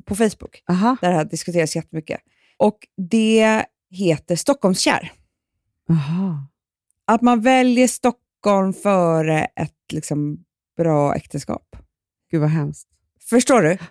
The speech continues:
Speaker 1: Att det är så här, "Nej, men jag vill bo i Stockholm. Jag vill inte bo i en förort eller på landet. Eh, så att jag, eh, väljer det här dåliga äktenskapet för
Speaker 2: Ja,
Speaker 1: den
Speaker 2: men det är så
Speaker 1: här
Speaker 2: hemskt.
Speaker 1: våningen i innerstan."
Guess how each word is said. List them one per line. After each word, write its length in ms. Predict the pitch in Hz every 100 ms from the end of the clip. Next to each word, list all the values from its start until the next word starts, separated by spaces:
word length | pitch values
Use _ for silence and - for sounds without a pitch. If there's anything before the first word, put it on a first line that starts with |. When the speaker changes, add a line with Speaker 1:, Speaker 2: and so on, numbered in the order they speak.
| _ _ _ -
Speaker 1:
Att 160 | 220
det 80 | 233
är 60 | 226
så 100 | 220
här, 80 | 196
"Nej, 140 | 233
men 180 | 240 214
jag 240 | 196 202
vill 160 | 214 226
bo 260 | 233 262
i 40 | 339
Stockholm. 500 | 226 - 131 117 156
Jag 140 | 196
vill 120 | 226
inte 160 | 254 202
bo 320 | 214 247 254
i 40 | 254
en 100 | 233
förort 460 | 240 196 160 156
eller 140 | 160 151
på 100 | 156
landet. 400 | 143 139 - - _ _ _ _ _ -
Eh, 460 | 180 170 165 160 170
så 340 | - - - 190
att 140 | 185
jag, 580 | 185 196 185 190 202 - - - 185
eh, 640 | 180 170 170 170 165 165 - 196
väljer 460 | 202 214 220 185
det 60 | 180
här 200 | 156 147
dåliga 300 | 160 147 151
äktenskapet 640 | - 143 - 180 - - - - _ _ -
för 300 | - 170 156
Speaker 2:
Ja, 60 | 156
Speaker 1:
den 100 | 208
Speaker 2:
men 60 |
det 60 | 247
är 40 |
så 80 | 269
Speaker 1:
här 260 | 262 247 262
Speaker 2:
hemskt. 360 | 170 147 - _ _ _ 175
Speaker 1:
våningen 600 | 190 185 156 147 143 143
i 60 | 151
innerstan." 420 | 135 127 -